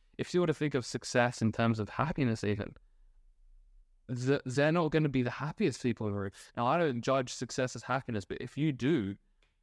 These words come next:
they're not gonna be there, right? If you're, if you're letting your emotions dictate your actions, then if your sole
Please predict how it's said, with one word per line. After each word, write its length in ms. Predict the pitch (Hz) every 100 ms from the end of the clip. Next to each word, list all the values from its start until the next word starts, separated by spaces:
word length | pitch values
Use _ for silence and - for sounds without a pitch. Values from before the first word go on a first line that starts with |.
| _ _
they're 140 | 160
not 180 | 196 190
gonna 180 | 156 156
be 200 | 131 185
there, 260 | 165 127 110 _ _ _ -
right? 280 | 113 156
If 180 | - -
you're, 260 | 175 175 - _ _ _
if 140 | 135 131
you're 80 |
letting 260 | 165 165 165
your 120 | 151
emotions 500 | 139 127 143 - 127
dictate 380 | - 139 135 123
your 140 | 110
actions, 500 | 107 139 - 113 110
then 240 | 113 117 113 _ _ _ _ _ _ _
if 160 | 131 120
your 260 | 151 160
sole 640 | 147 - 147 151 139 120